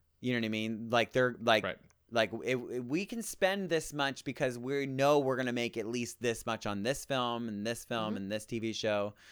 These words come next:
Speaker 1: you know what I mean? So, like, they, um, so th-, and, like, that,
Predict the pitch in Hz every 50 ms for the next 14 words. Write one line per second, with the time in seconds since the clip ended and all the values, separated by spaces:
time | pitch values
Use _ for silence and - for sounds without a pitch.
0 | - - - - - _ - 120 127 123 120 117 113 113 113 113 113 - - 120
1 | 117 110 107 110 107 107 - - 120 104 120 120 117 120 120 120 120 113 - 98
2 | 117 110 107 104 104 101 98 101 101 101 101 - _ _ _ _ _ - - -
3 | 131 117 - - 123 139 143 - 107 127 131 131 123 - - 147 143 147